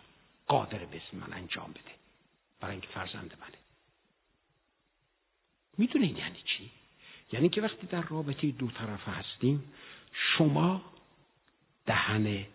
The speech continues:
خدا هستید. ببینید پولس در دوم قرنتیان چی می‌نویسه؟ داره اونجا به اونها میگه که چی؟ در دوم قرنتیان میگه: «پس برای مسیح ایلچی هستیم، برای مسیح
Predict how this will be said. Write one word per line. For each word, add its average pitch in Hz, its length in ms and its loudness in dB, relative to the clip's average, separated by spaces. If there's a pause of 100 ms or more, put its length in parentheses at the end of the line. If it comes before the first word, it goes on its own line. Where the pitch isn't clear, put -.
(240)
خدا - 340 -4
هستید. - 520 -8 (560)
ببینید 131 360 8
پولس 151 400 6
در 147 120 8
دوم 147 380 10
قرنتیان 143 600 4 (280)
چی 254 320 10
می‌نویسه؟ 175 600 10 (300)
داره 190 200 12
اونجا 233 420 10
به 202 120 8
اونها 214 360 12
میگه 202 240 10
که 185 140 6
چی؟ 226 400 8 (880)
در 151 140 10
دوم 170 360 10
قرنتیان 139 640 6 (300)
میگه: 156 300 10
«پس 339 480 12 (360)
برای 208 400 12
مسیح 175 500 6 (360)
ایلچی 139 400 4
هستیم، 87 460 -8 (440)
برای 254 440 12
مسیح 269 580 12